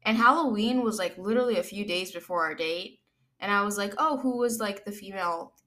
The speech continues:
counterpart?" I didn't say it like that, but, like, I, I don't wanna say the costume. So I was just like, "Oh, who, who was the girl?" And he was like, "Oh, it was my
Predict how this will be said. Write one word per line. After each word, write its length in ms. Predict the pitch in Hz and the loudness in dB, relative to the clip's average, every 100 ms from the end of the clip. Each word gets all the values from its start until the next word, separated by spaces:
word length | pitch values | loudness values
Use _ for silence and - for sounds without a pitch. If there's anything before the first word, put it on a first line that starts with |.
| - | -6
counterpart?" 540 | 202 190 170 160 156 | -4 -4 -6 -6 0
I 80 | 208 | 2
didn't 160 | 254 | 2
say 100 | 254 | 2
it 60 | 214 | 2
like 180 | 170 - | 0 6
that, 360 | 220 208 - - - | 10 12 10 2 -8
but, 160 | 170 - | -8 -6
like, 240 | 165 143 - _ _ | -6 -8 -12 _ _
I, 180 | - - - | -4 -2 0
I 80 | 185 | 0
don't 80 | |
wanna 140 | 185 175 | 0 -2
say 180 | 175 170 | -2 -4
the 80 | |
costume. 760 | - - - - 110 90 220 110 _ _ _ | -4 -6 -6 -6 -10 -12 -12 -14 _ _ _
So 360 | - - - - _ _ _ _ _ - | -12 -10 -10 -14 _ _ _ _ _ 2
I 120 | 202 | 4
was 100 | 233 | 4
just 80 | 233 | 2
like, 100 | 247 | 2
"Oh, 140 | 302 | 2
who, 220 | 285 294 285 | 2 2 0
who 80 | |
was 140 | 285 254 | 0 0
the 60 | |
girl?" 280 | 226 247 220 | 0 6 8
And 160 | 196 220 | 8 6
he 80 | 208 | 0
was 180 | 202 | 0
like, 180 | 202 202 | -2 -2
"Oh, 220 | 240 240 196 | 2 2 2
it 40 | |
was 140 | 208 | -2
my 120 | 208 | -2